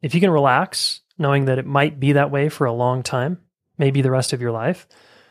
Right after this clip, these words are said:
how are we gonna be a team around this? 'Cause your nervous system's wired to, um, withdrawal and my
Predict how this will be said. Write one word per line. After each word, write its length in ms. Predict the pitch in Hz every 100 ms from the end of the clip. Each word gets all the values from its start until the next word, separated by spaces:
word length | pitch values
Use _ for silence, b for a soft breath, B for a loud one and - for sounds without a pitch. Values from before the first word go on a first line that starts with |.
| b
how 200 | b 175
are 120 | 175 151
we 300 | 175 180 135
gonna 160 | 143
be 120 | 131 127
a 40 |
team 300 | - 170 147
around 260 | 123 113 107
this? 340 | 107 - - _ _ _ _ _ _ _ _ _ _ _ -
'Cause 160 | 151 143
your 120 | 170
nervous 280 | 175 175 156
system's 340 | 165 160 135
wired 360 | 135 139 143 139
to, 320 | 147 131 135 - _ -
um, 180 | 135
withdrawal 540 | 127 - 143 143 202 208 233
and 160 | 156 143
my 320 | 139 143